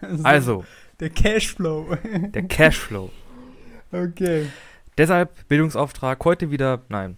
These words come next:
Speaker 2: letzte Woche auch von, auch von mir, aber heute ganz, ganz kleiner Bildungsauftrag, passend zum Thema. Florian,
Speaker 1: Mhm.
Speaker 2: bist du bereit?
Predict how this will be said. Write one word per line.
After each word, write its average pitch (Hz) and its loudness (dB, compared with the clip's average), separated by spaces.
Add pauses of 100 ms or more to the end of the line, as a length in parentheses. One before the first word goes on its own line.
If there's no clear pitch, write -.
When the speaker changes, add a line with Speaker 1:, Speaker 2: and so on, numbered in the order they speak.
Speaker 2:
letzte 120 -10
Woche 143 -6
auch 127 -2
von, 98 -10
auch 120 -6
von 101 -10
mir, 113 -4
aber 190 2
heute 165 0 (100)
ganz, 170 0 (200)
ganz 135 -4
kleiner 143 -4
Bildungsauftrag, 107 -10
passend 147 -4
zum 147 -10
Thema. 123 -10 (580)
Florian, 110 2 (180)
Speaker 1:
Mhm. 151 -10 (180)
Speaker 2:
bist - 2
du 139 0
bereit? 117 0